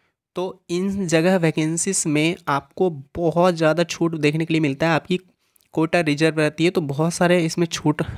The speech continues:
आते रहते हैं। और कई बार इसकी इस तरह की वैकेंसी निकलती है, जैसे कि अप्रेंटिसशिप करने वाले का डायरेक्ट इसमें एंट्री होता है। फिफ्टी, फिफ्टी परसेंट मार्क्स आपको लाने होते हैं, बाकी फिफ्टी परसेंट आपकी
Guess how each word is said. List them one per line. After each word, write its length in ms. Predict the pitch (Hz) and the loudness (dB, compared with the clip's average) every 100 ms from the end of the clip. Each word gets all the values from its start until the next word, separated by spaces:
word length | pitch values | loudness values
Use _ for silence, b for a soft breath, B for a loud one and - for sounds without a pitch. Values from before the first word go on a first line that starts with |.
| - | -4
आते 220 | 135 - | -2 2
रहते 240 | 151 143 165 | 0 2 0
हैं। 60 | |
और 180 | 165 156 | 0 -2
कई 140 | 160 175 | 0 2
बार 140 | 180 | 2
इसकी 380 | 180 - - 202 B B B B B - | 0 -4 -6 -8 B B B B B -8
इस 160 | 196 - | -6 2
तरह 200 | 185 190 | 2 4
की 100 | 196 | 2
वैकेंसी 340 | 175 180 185 | 2 2 0
निकलती 400 | 175 156 143 156 | 2 2 2 2
है, 140 | 190 | 2
जैसे 260 | 165 156 165 | 2 0 -2
कि 180 | 202 233 _ _ _ _ _ _ - b b b b b 165 | -4 -8 _ _ _ _ _ _ -20 b b b b b -6
अप्रेंटिसशिप 580 | 151 160 165 190 214 | -4 -2 0 -2 -2
करने 200 | 196 175 | -2 0
वाले 200 | 170 165 | 2 2
का 100 | 180 | 0
डायरेक्ट 420 | 196 139 139 160 170 | -2 0 0 0 -4
इसमें 300 | - 185 - 160 | -4 -4 -6 -8
एंट्री 300 | 147 147 160 | -6 -2 0
होता 280 | 151 139 | 0 0
है। 120 | 185 165 | -2 -2
फिफ्टी, 220 | 151 170 | -2 -2
फिफ्टी 360 | - 156 - | 0 -2 -2
परसेंट 360 | 160 156 - 190 - | 0 0 0 -6 -2
मार्क्स 300 | 143 147 - | 0 0 -2
आपको 260 | 143 - 165 | -4 0 0
लाने 300 | 147 131 156 | 2 0 0
होते 200 | 151 190 | -2 -2
हैं, 80 | |
बाकी 220 | 147 135 165 | -2 -4 -6
फिफ्टी 280 | 151 160 | -6 -6
परसेंट 420 | 156 147 - 170 170 - - b b b b 143 | -4 -4 -4 -6 -8 -14 -18 b b b b -8
आपकी 320 | 139 202 | -4 -2